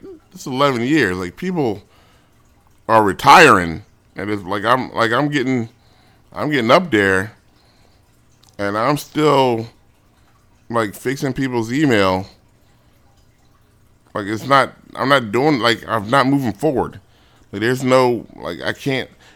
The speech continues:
And so I changed. And, uh, life got better for a little while, and it got way worse.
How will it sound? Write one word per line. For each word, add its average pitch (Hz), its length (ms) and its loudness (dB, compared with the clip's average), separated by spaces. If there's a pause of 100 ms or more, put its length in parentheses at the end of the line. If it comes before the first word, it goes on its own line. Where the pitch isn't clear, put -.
And 95 100 -4
so 117 200 2
I 117 100 6
changed. 131 640 0 (680)
And, 87 380 -8
uh, 90 480 -2 (480)
life 101 340 0
got 107 280 0
better 127 260 2
for 143 160 -2
a - 20 2
little 139 160 2
while, 151 200 8
and 95 120 2
it 95 40 -2
got 95 280 2
way 95 320 0
worse. 127 680 4